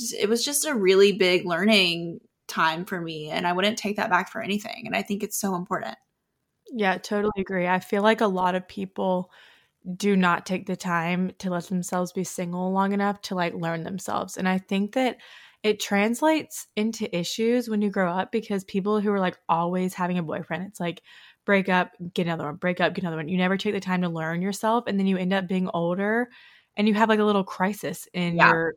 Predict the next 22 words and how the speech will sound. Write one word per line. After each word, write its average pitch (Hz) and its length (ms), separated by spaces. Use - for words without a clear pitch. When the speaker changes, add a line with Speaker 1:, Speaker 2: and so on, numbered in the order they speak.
Speaker 2:
adult 175 380
life 175 220
'cause 175 140
you're 175 100
like, 170 160
"Who 196 240
am 180 300
I 165 180
without 165 460
a 185 60
partner?" - 600
Speaker 1:
Absolutely. - 720
Question 208 380
for 196 120
you. 139 280
Do 202 140
you 202 160
think 262 200
that 370 120
people 330 260
change? 175 600
Speaker 2:
Mm, 190 680